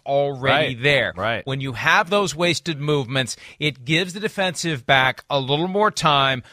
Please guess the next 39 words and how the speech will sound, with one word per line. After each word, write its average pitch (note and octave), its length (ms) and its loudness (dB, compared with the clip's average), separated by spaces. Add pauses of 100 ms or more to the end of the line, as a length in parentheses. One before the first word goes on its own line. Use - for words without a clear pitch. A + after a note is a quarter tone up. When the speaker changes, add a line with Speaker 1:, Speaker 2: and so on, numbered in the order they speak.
(160)
Speaker 1:
to D#3 100 -6
process E3+ 640 0
what's E3 220 -2
happening D3 500 0
and A#2+ 300 -4
get D3+ 320 0
to D#3 80 -6
the C#3+ 100 -4
football. A#2+ 560 -4 (220)
So - 180 -2
the C#3 120 -4
faster F#3+ 520 4
you F#3 140 -2
get F3 180 -2
rid F3 140 0
of E3 40 -4
the D#3 60 -2
football, C#3 560 0 (220)
the C3 100 -6
better D#3+ 280 0
chance D3 440 -4
you C3+ 140 -6
have B2 460 2
of B2 220 -8
only F3 380 -4
your D3+ 380 0
guy C3 320 2
catching C#3+ 420 -4
it. B2 100 -6
It's - 140 -14
that D3 260 4
simple. - 460 0 (340)
And E3 160 0
there F#3 160 6
are F3+ 140 8
exceptions E3+ 480 0
like D#3 180 2
Patrick C#3 300 0
Mahomes. C3 520 -2